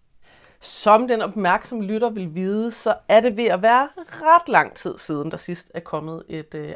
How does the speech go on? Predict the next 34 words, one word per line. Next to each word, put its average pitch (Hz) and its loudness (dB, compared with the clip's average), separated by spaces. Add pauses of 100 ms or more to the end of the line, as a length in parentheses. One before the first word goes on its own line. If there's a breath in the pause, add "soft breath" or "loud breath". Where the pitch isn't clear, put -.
afsnit 175 -4
af 214 0
podcasten. - -14 (160)
Men 277 -4 (680 loud breath)
det 285 -2
forsøger 294 -2
jeg 196 0
nu 233 -4
at - -8
gøre 226 -2
noget 214 -4
ved, 165 -4 (180)
så - -10
jeg 220 0
har, 233 0
øh, 220 -2
besluttet 277 -8
mig 294 -8
for 269 0
at 240 0
ændre 190 -8
på - -8
formatet, 185 -10 (180)
og 185 -2
jeg 175 -2
håber, 214 -2
I - -18
stadigvæk 156 -8
har 170 -14
lyst 143 -16
til 156 -14
at 139 -12
hænge 151 -16
på. - -20